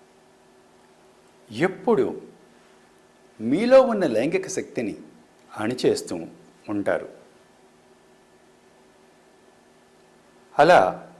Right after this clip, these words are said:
అణచివేయబడ్డ మీలోని లైంగిక శక్తి విపరీతమైన దురాశగా రూపాంతరం చెందుతుంది.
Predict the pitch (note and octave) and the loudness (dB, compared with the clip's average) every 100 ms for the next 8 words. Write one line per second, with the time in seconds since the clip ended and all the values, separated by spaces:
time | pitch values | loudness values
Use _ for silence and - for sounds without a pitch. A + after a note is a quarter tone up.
0 | - - - - - C4+ G3+ B3+ A#3+ A3 | -20 -20 -20 -20 -2 0 2 0 4 6
1 | G#3 F3 C3+ B2 - - - A2+ C3 F#3+ | 4 2 0 0 0 -10 -10 -4 -2 4
2 | G#3 B3+ G#3+ A#2+ C3+ D#3+ - - - - | 4 4 2 2 0 -4 -6 -12 -12 -10
3 | F2+ D#2+ - - - _ _ _ _ _ | -10 -10 -20 -20 -20 _ _ _ _ _
4 | _ - _ _ - - D#3+ A3 A#3 A#3 | _ -20 _ _ -14 2 2 2 0 0
5 | G3 E3 - A#2 C#3+ F3 C#3+ A2+ - - | 0 -4 -4 -4 -2 -2 0 0 -2 -14
6 | - - - E2+ G2+ - F3+ F3+ C3 A2+ | -20 -20 -20 -14 -12 -8 -8 -6 -8 -8
7 | - - - - - E2 | -10 -14 -14 -16 -18 -18